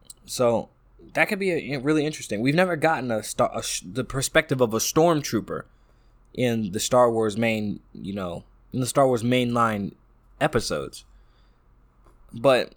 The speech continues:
instead of taking this character and making him,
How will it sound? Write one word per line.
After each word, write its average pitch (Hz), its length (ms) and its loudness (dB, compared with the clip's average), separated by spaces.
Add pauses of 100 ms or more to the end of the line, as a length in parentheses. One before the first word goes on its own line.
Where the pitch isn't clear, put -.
(160)
instead 143 540 0
of 135 280 4
taking 135 400 -2
this 120 340 -4
character 147 640 2
and 107 340 -2
making 120 440 -2
him, 107 400 -2